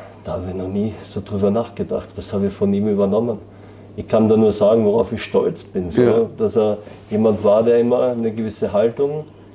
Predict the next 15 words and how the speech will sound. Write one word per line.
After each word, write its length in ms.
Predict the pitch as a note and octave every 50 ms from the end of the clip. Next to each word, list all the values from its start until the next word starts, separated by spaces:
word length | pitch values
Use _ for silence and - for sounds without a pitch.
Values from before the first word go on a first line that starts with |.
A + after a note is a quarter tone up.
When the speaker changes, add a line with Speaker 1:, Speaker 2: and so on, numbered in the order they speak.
| - - -
Speaker 1:
gezeigt 580 | - A#2 - - - G#2 A2 B2 A#2+ - - -
hat, 200 | C3 C3+ C3+ -
auch, 300 | D3 C#3 C#3+ - - - - - - -
auch 220 | - A#2 B2 -
so 120 | - - A2+
in 140 | A2+ A2+
der, 300 | G#2 G#2+ G#2+ G2+ F#2+ -
in 140 | - A2+ G#2
den 160 | G#2 G#2 G2+
Kriegsgeschichten, 1500 | - - - B2+ D3 - - - - - - - - - - - - - - - - - - - A#2 G#2+ - - - A2 G#2
die 100 | G#2+ G#2+
ich 60 | G2+
von 200 | - - A2+ G#2+
ihm 240 | G#2 G2+ G2+ G2+ F#2+
kenn. 380 | - - G2+ G2 A#2 C3+ D3+